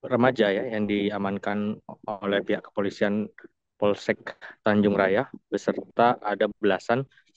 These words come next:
eh, kendaraan sepeda motor yang juga turut diamankan pihak kepolisian Polre-, Pol-,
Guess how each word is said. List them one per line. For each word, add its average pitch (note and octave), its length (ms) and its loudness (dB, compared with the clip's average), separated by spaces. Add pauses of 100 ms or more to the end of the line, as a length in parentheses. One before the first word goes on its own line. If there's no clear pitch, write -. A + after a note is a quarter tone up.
(420)
eh, G2+ 560 -2 (400)
kendaraan A#2 560 4
sepeda G#2+ 320 0
motor G#2+ 400 2
yang G2+ 320 0 (320)
juga A2+ 400 4
turut - 240 -4
diamankan G2 480 0
pihak F#2+ 240 -4 (640)
kepolisian G#2+ 640 2
Polre-, G2 400 -4
Pol-, G2 240 0